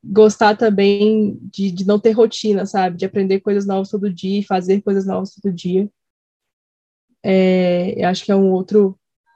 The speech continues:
um outro requisito importante pra você estar na consultoria estratégica. E pra se preparar, assim, uma, uma dica, é, a consultoria estratégica, assim, é um, é um,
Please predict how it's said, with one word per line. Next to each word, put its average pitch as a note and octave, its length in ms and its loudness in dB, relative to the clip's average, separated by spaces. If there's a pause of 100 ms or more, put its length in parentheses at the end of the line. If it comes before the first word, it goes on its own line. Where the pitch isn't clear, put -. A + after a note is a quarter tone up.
(440)
um G3 120 -2
outro G3 200 0
requisito G3 400 -2
importante G3+ 960 -4 (600)
pra G3 140 0
você F#3+ 120 -4
estar G3+ 120 0
na G3+ 100 0
consultoria G3+ 380 0
estratégica. G#3 720 -4 (1080)
E G#3 600 2 (140)
pra A3+ 180 6
se - 200 -6
preparar, A3+ 800 2
assim, A3 460 -6
uma, G3 320 -2 (320)
uma G3+ 220 -2
dica, G3 760 -4 (480)
é, F#3+ 840 0
a A3 140 -8
consultoria C4 380 -2
estratégica, C4+ 460 -4
assim, C#4 160 -4
é G#3+ 60 2
um, G#3+ 280 -2
é G#3 80 -4
um, G#3 640 -4